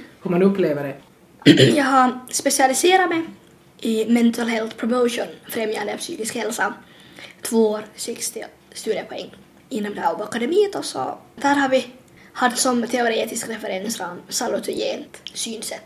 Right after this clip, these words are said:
Speaker 2: Det vill säga att man, man ser det friska istället för det sjuka. Och, eh, det är ju helt fantastiskt.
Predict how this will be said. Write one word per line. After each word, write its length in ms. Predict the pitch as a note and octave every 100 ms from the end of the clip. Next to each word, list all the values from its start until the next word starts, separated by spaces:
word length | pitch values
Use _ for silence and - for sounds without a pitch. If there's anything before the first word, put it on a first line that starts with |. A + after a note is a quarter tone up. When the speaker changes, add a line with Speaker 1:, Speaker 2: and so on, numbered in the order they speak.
| -
Speaker 2:
Det 320 | - - - A3+
vill 80 |
säga 300 | G#3+ A3 G#3+
att 120 | G#3+ A#3
man, 200 | G#3 A3+
man 100 | A#3
ser 220 | C4+ B3
det 80 | A#3
friska 440 | C#4 C#4+ - -
istället 360 | - A3+ G3+ -
för 100 | -
det 80 | -
sjuka. 440 | - G#3+ - - - - -
Och, 360 | A#3+ A3+ - B3
eh, 320 | G#3+ A3 A#3+
det 60 |
är 140 | C#4 C4
ju 140 | A#3+
helt 300 | A#3+ A3 -
fantastiskt. 580 | - A#3 G#3+ G3+ -